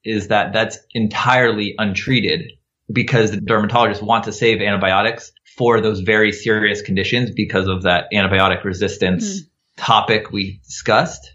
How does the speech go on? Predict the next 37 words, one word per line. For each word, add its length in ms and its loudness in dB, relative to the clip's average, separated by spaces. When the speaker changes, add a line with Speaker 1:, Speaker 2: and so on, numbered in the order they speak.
Speaker 2:
Mm-hmm. 80 -8
Speaker 1:
before, 420 2
and 160 -4
probably 640 0
rightfully 460 -2
so, 520 -2
because 500 0
there's 240 0
never 280 0
been 260 0
a 100 -4
way, 540 -2
and 100 6
these 140 6
are 80 2
chronic 400 -2
conditions, 520 -6
so 180 -2
the 100 -4
treatments 640 -2
need 680 2
to 120 2
be 180 2
suitable 720 0
for 280 2
long-term 560 0
use. 520 -4
And 180 2
prior 240 2
to 80 -2
Gladskin, 540 0
there's 220 -4
never 300 -2
really 280 2
a 40 -4
product 560 0
that 460 0